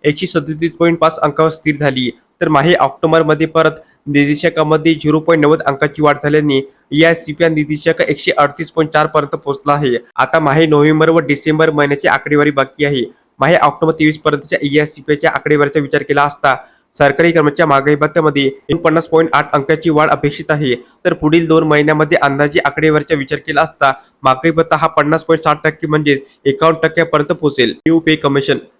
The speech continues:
आगामी लोकसभेच्या निवडणुकीच्या पार्श्वभूमीवर विचार करता केंद्र सरकारकडून नवीन वेतन आयोगाची समिती स्थापन करण्याची तयारीत आहे.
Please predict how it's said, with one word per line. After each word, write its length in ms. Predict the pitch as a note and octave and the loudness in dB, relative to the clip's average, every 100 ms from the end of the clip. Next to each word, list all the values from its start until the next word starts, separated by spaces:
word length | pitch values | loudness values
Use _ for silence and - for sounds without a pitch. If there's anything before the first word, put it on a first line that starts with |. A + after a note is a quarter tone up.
| A#2 | -4
आगामी 420 | A#2 D3+ E3+ D3+ | 0 2 2 2
लोकसभेच्या 580 | D3+ - D3 D3 D3 D#3+ | 0 0 -2 0 0 0
निवडणुकीच्या 560 | C#3 C#3 C#3+ D3+ D#3 | 2 0 -2 -2 -2
पार्श्वभूमीवर 600 | D3 C#3+ C3 D3+ D3 C#3+ | 0 0 -2 -2 -2 -2
विचार 220 | C#3 D3 | -2 -2
करता 320 | C3+ C#3+ - A#2+ | -4 -4 -2 -4
केंद्र 640 | - _ _ - C3+ E3 | -4 _ _ -2 2 0
सरकारकडून 560 | E3+ C#3+ D3+ C#3+ D#3 | 2 0 0 0 2
नवीन 260 | D3+ C#3 D3+ | 2 2 0
वेतन 320 | C3+ C3 D3+ | -2 0 0
आयोगाची 280 | C#3 D3 D#3 | 0 -4 -12
समिती 380 | - C3+ C3+ D#3 | -4 -4 -4 -6
स्थापन 300 | C#3 C3 D3 | -4 -2 -2
करण्याची 360 | C#3+ C#3 C#3 | 0 -2 -2
तयारीत 240 | C3+ C3 C#3 | -2 -2 -2
आहे. 200 | C3+ | -2